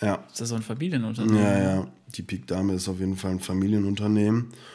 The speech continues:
Speaker 1: Und, äh, da war Troy vor seinem, vor seinem Auslandsjahr auf jeden Fall Haus- und Hof-D J.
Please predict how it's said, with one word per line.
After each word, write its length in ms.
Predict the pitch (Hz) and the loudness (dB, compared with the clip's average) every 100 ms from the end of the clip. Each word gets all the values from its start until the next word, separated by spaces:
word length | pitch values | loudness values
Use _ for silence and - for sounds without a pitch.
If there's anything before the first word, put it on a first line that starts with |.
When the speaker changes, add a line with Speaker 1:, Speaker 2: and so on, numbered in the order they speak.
| - - _ | -20 -20 _
Speaker 1:
Und, 680 | 101 98 98 98 98 98 - | -4 -2 0 0 0 -2 -4
äh, 360 | 87 98 98 98 | -6 -4 -2 -2
da 200 | 98 98 | -2 2
war 320 | 107 107 101 | 4 2 0
Troy 400 | - 113 113 117 | 0 4 4 4
vor 320 | 110 113 117 | 2 2 2
seinem, 680 | 110 110 113 110 110 104 90 | 4 6 8 8 8 6 2
vor 260 | 87 104 107 | 0 2 4
seinem 360 | 107 104 104 | 6 6 6
Auslandsjahr 720 | 80 104 113 120 107 - 110 110 | 4 2 2 2 2 2 4 4
auf 200 | 107 104 | 2 2
jeden 220 | 107 104 | 2 2
Fall 580 | - 110 104 104 104 92 | 0 2 2 4 2 2
Haus- 180 | 101 101 | 0 0
und 140 | 101 | 2
Hof-D 320 | 127 156 160 | 2 2 0
J. 340 | 143 147 151 | 4 6 6